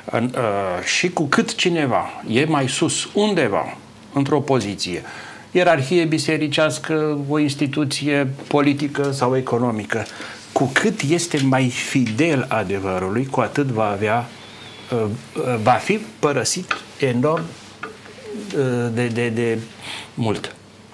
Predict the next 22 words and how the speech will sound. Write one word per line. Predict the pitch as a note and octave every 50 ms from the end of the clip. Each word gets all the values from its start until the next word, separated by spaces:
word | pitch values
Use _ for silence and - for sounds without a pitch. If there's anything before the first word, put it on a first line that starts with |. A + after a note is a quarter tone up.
| - - - -
Părăsit, | - A#2 A2 G#2 G#2 G2 - - - B2 D#3+ -
rămâne | - C3 B2 A#2+ C#3 C3 B2 A2+ - -
singur, | - - - C3+ C3+ F3 D#3+ D#3 E3 F3 E3+ E3+ - - - - - -
că | - - B2
nu | A2 B2+
mai | D3 D#3 C#3 A#2
știe | - - - C3+ C3 C3
ce | B2+ - - C3
să | B2+ - -
facă. | F#2+ - C#3 C#3 C#3+ C3+ D#3 D#3+ D#3+ D#3 - - - - - - - - - -
Și | - -
aici | C3+ C#3+ D3+ C3+
apare, | D#3 D#3 C#3+ C3+ B2+ D#3 C#3+ B2+ A2 G2+
sigur, | - - A2+ G#2+ A2 G#2+ - - - - G#2+ - -
eroicitatea, | - A#2+ G#2+ G#2 G#2 G2+ G2+ G2 F2+ - F#2+ - - A2+ A2 - - G2 E2
ă, | D#2+ D#2 - - - - - - - - F2 F2 F2 F2 E2 D2+ D#2+ E2 - - - - -
persoanei | - G2+ F2 - - A2+ A2+ A2+ A#2 A2+
ca | G2+ - F#2+
atare, | F2+ F2+ - A2 A2+ B2 C#3+ D3+ C#3+ - - - - - - -
dar | - G2 G#2+ G2+
și | - - - F3+ F3+ C#3+
riscul | A#2 A#2+ B2+ C3 - - - C#3 C#3+ D3 D3+ D3 C3+